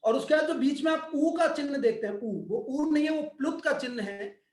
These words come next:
यानी उसको तीन गुना करके आपको बोलना है, यानी उसको लंबा खींचना है, ठीक है।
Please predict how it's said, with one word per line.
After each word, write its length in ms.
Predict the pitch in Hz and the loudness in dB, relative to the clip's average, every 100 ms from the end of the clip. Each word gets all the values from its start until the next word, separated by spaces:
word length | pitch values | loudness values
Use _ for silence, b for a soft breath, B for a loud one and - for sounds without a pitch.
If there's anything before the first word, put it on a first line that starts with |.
| _ | _
यानी 240 | 208 254 370 | 2 4 4
उसको 300 | 320 - 330 | 0 0 -2
तीन 380 | - 302 339 330 | 2 2 4 4
गुना 220 | 320 311 | 4 2
करके 280 | 285 277 277 | 0 0 0
आपको 260 | 254 269 | 0 -2
बोलना 260 | 214 190 185 | 0 2 4
है, 60 | |
यानी 200 | 214 269 | 2 2
उसको 180 | 294 - | -2 -2
लंबा 340 | 269 214 254 330 | -2 0 0 -2
खींचना 440 | - 226 - 185 | -4 -8 -8 -8
है, 200 | 139 - _ _ _ _ | -8 -12 _ _ _ _
ठीक 180 | - 240 | -10 -4
है। 280 | 320 320 | -2 -2